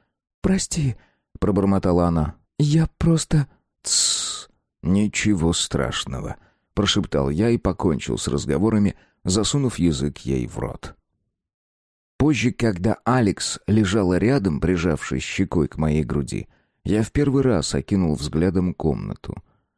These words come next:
Номер нёс то же очарование Старого Света, что и ресторан при гостинице.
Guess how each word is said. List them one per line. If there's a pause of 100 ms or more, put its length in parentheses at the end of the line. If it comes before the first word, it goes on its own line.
(140)
Номер
нёс
то
же
очарование
Старого
Света,
что
и
ресторан
при
гостинице.